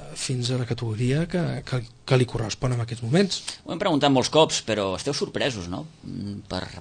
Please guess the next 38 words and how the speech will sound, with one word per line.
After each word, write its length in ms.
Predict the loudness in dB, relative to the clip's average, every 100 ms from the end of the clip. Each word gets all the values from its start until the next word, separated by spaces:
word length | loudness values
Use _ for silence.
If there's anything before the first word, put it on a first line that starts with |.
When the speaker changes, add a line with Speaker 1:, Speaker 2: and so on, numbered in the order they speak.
| -8
Speaker 2:
per 80 | -6
aquest 180 | -8 -6 -4
èxit, 400 | -2 -4 -4 -8 -10 -14
eh, 160 | -14 -12 -14
que, 80 |
que 160 | -12 -10
ha 80 | -6
tingut 400 | -4 -2 -2 -2
l'escola, 480 | -4 -4 0 0 0
aquest 220 | -2 -2
creixement 480 | 2 2 2 0 -2 -8 -20 -20 _ _ -16 -2
probablement 540 | 4 6 6 4 2 -6 -12 0
tan 160 | 2 4
ràpid 460 | 2 0 -4 -6
que 80 | -6
ha 40 | -2
tingut, 440 | -2 -2 -4 -10 -2
perquè 320 | 2 4 4 0
Speaker 1:
Sí. 380 | -12 -20 -18 -4
Speaker 2:
normalment 360 | 2 4 4 4
quan 140 | 2
tu 160 | 4 0 2
fas 160 | 0
una 120 | 2 0
cosa 160 | 0 2
nova, 400 | 4 6 6 2
ostres, 460 | 0 -2 -2 -6
han 220 | -8 -6 -4
de, 40 | -4
has 160 | -6
d'esperar 640 | -8 2 6 8 8 6 2 -14 -20 -18
com 100 | -2 2
a 40 |
mínim 160 | 4 6
un 80 | 6
any 300 | 4 2 0
per 220 | 0 0
saber 380 | 0 4 4